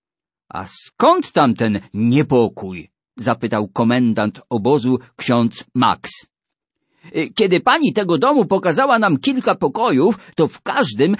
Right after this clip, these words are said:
wisiały dziwne, krzyczące obrazy i plakaty. Okna były pozasłaniane tak, że nie było widać ani nieba,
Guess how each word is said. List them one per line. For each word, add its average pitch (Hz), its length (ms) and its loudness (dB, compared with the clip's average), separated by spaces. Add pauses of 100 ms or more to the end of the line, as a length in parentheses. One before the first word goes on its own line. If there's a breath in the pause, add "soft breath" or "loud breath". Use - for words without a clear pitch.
(100)
wisiały 196 540 2 (140 loud breath)
dziwne, 254 720 0 (160 loud breath)
krzyczące 247 800 0
obrazy 220 600 0
i 113 120 -2
plakaty. 180 760 -4 (300)
Okna 147 540 2 (160 loud breath)
były 247 440 2
pozasłaniane 214 960 0
tak, 156 300 -2 (140 loud breath)
że 170 200 2
nie 190 140 2
było 240 240 2
widać 262 320 0 (100)
ani 294 280 0
nieba, 302 380 2